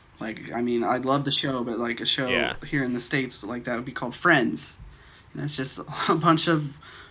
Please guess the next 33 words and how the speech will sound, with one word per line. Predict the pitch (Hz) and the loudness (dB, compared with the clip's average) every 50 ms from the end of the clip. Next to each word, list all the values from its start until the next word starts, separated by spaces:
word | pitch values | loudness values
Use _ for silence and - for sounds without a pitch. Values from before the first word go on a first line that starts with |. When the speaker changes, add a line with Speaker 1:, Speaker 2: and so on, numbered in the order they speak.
| - - - - - - - - - | -20 -20 -20 -20 -20 -20 -14 0 6
Speaker 1:
um, | 135 139 139 139 131 127 120 120 | 8 10 10 10 8 6 2 2
well-to-do | 135 135 143 151 143 147 139 147 147 147 | 2 4 4 4 2 2 4 6 6 6
white | 135 135 135 135 - - | 8 6 6 6 4 2
people | - 147 135 - 139 135 | 0 -2 0 0 -2 -2
sitting | - - 135 131 131 | 0 0 0 2 4
around | 131 131 131 131 127 123 131 - 143 | 4 4 4 4 2 0 -2 -4 -2
drinking | - 143 131 131 135 123 123 | 0 0 0 0 -2 -4 0
coffee. | 120 151 135 131 131 - 104 113 143 - - - - - - - - - - - - - - - - - - - 113 | 4 4 4 4 4 2 -2 -4 -4 -8 -16 -20 -20 -20 -20 -20 -20 -20 -20 -20 -20 -20 -20 -20 -20 -20 -10 -4 -4
Speaker 2:
Mm-hmm. | 117 120 | -4 -2
And | 139 156 160 - - - - - - - - | -4 -6 -10 -12 -16 -20 -20 -20 -14 -4 0
then | 110 113 113 | 0 2 4
you | 110 | 6
got | 110 104 - | 6 6 6
shows | - 123 117 110 | 6 6 4 4
on | 110 104 | 4 4
the | 101 | 4
other | 120 147 117 | 6 6 4
extreme | 92 - - 110 98 98 | 2 0 -2 -2 0 0
like | 92 87 - - | 0 -2 0 -2
Luke | 107 92 - | -2 -2 0
Cage | - 120 123 107 85 85 - - | 2 4 4 4 2 -2 -4 -4
that | 82 82 82 | -4 -4 -4
is | 87 87 98 | -4 -2 0
all | 98 92 92 92 87 | 2 2 2 2 0
just | 82 87 - - - - - - - - - - - - - - - - - - - | -4 -6 -8 -10 -14 -18 -20 -20 -20 -20 -20 -20 -20 -20 -20 -20 -20 -20 -20 0 8
Speaker 1:
Right. | - 214 185 135 - - - - - - - - | 10 10 10 10 8 0 -14 -20 -20 -16 -6 0
Speaker 2:
black | 147 139 - - | 0 0 0 0
people. | - 87 - 87 87 - - - - - - - - - - - 165 156 - | -4 -8 -8 -10 -14 -14 -18 -20 -20 -20 -20 -20 -20 -18 -14 -12 -12 -2 4
Speaker 1:
But | 175 175 180 170 - - - - - - - - - - - - - - | 8 8 8 8 8 4 0 -12 -18 -18 -20 -20 -20 -20 -20 -14 -10 -8
at | 165 | -4
the | 156 | -4
same | 147 - 208 202 196 175 | -2 0 2 2 2 4
time, | - - 180 170 165 165 160 156 160 156 - | 6 8 10 10 12 12 10 10 8 6 0